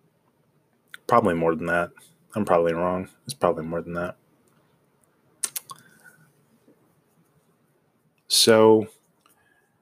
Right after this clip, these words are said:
the, these are all elements that are steering where sci-fi is headed as a genre,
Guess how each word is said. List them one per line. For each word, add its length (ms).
the, 320
these 280
are 140
all 260
elements 540
that 180
are 100
steering 800
where 440
sci-fi 560
is 140
headed 300
as 280
a 80
genre, 520